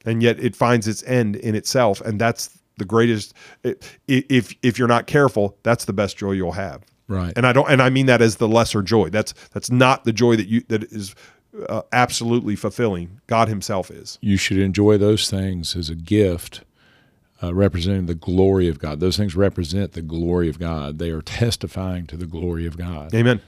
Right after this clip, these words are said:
Speaker 2: And that's where you, you find, uh, that's where you should be looking to glorify God, uh, because those things are glorifying God.
Speaker 1: So, so the glory of God, and, and we sh-, can take some time to explain that, but it, m-, m-, also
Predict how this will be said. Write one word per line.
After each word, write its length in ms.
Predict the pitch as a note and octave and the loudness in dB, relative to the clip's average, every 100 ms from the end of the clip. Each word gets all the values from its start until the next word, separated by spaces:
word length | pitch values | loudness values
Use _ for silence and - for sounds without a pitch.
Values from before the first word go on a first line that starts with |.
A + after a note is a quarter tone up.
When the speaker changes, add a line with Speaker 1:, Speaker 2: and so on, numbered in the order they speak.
| _ _ - | _ _ -6
Speaker 2:
And 160 | G2+ | 0
that's 240 | G#2 G#2 - | 0 0 0
where 100 | G2+ | 2
you, 240 | F#2+ F#2+ | 2 -2
you 160 | F2+ F#2 | -2 -4
find, 760 | - G2+ F#2+ F#2+ G2 F#2 D2+ - | -2 -2 0 0 -2 -4 -10 -12
uh, 360 | F#2 F2 F2 E2 | -8 -6 -4 -6
that's 220 | E2+ - | -8 -2
where 100 | G2+ | 0
you 140 | F#2+ | 2
should 180 | F#2 E2+ | 0 -2
be 100 | F#2 | -4
looking 680 | F2 F#2 G#2+ - E2 D#2+ E2 _ - _ - | 0 4 4 2 -10 -10 -14 _ -20 _ -8
to 160 | G2 | -6
glorify 600 | E2 F#2 B2 C3 F2 D2 | 2 6 6 6 -2 -4
God, 460 | D2 E2+ D#2+ D#2 D#2 _ _ _ _ _ | -6 -8 -8 -10 -12 _ _ _ _ _
uh, 320 | F#2 E2+ F2 | -8 -6 -6
because 400 | D#2+ F#2 G2 F2+ | -6 -6 -2 -2
those 280 | - G2 F#2+ | 4 4 2
things 240 | G2 F2+ E2 | -2 -4 -6
are 60 | |
glorifying 520 | D2+ D#2+ D2+ D2 C#2 | -4 -6 -6 -10 -10
God. 280 | D2+ C#2 C#2 - _ | -8 -10 -12 -18 _
Speaker 1:
So, 240 | - D3 - | 2 2 0
so 200 | A#2 D3+ | 2 4
the 100 | C3+ | 6
glory 280 | C3 D#3+ E3 | 6 6 4
of 100 | A#2+ | 4
God, 320 | A2+ G#2+ A2 | 4 4 2
and, 240 | A#2+ A#2 | -2 -4
and 300 | - A#2+ A#2 | -4 -4 -2
we 120 | A#2+ A2 | -2 -2
sh-, 120 | - _ F2+ - | -6 _ -20 -8
can 180 | A#2+ G#2 - | -4 -4 -2
take 180 | B2 G#2+ | -2 -2
some 120 | F#2+ | -2
time 240 | A2 G#2 | -2 -2
to 60 | F#2+ | -2
explain 360 | E2+ - A2 G2 | -6 -4 -2 -2
that, 160 | F2+ | -4
but 120 | G#2 G2 - - | -6 -8 -18 -16
it, 340 | - - D#2+ _ | -16 -14 -20 _
m-, 160 | C3 C3+ | -8 -8
m-, 100 | B2+ - _ _ _ _ | -12 -16 _ _ _ _
also 600 | - D3+ D#3 C3+ A#2 A2+ | 4 4 6 4 2 0